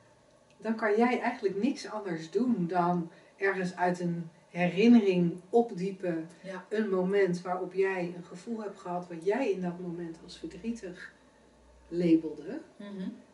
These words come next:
Speaker 1: Maar of dat het exact hetzelfde is als wat ik voel, dat weet je helemaal niet.
Speaker 2: Nee.
Speaker 1: Het is heel interessant, want je ze-, je,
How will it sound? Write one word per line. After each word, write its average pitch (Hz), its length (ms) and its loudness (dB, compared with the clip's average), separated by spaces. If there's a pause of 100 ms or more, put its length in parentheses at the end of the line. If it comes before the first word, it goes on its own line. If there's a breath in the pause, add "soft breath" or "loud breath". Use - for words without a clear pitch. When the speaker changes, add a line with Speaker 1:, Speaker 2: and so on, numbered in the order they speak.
(140)
Speaker 1:
Maar 370 120 -18
of - 120 -18
dat 196 180 -10
het 185 180 -6
exact 202 480 -14
hetzelfde 202 560 -12
is 180 200 -16
als 180 240 -14
wat 180 200 -16
ik 247 260 -18 (360)
voel, 175 220 -10
dat 165 200 -16
weet 254 260 -6
je 180 80 -18
helemaal 175 340 -10
niet. - 280 -20 (140)
Speaker 2:
Nee. 196 380 -2 (360 soft breath)
Speaker 1:
Het 196 140 -8
is 185 100 -8
heel 240 300 0
interessant, 226 600 -6
want 208 280 -10
je 214 300 -6
ze-, 208 160 -6 (120)
je, 190 180 -6